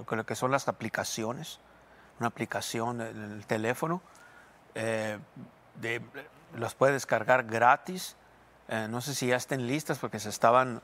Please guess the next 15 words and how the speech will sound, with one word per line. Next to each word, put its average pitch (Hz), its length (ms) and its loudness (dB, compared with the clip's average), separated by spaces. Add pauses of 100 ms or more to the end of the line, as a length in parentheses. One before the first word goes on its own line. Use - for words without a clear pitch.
am-, 113 260 0
actualizando 120 1000 2
o 113 40 2
algo 120 160 -2
así, 151 240 -2
pero, 107 320 -2 (880)
eh, 113 420 0
y 113 80 -4
al 107 240 0
parecer 110 360 -2
ya 113 40 0
están 110 300 -4
listas, 110 480 -6
me 143 80 -10
informan. 113 460 -4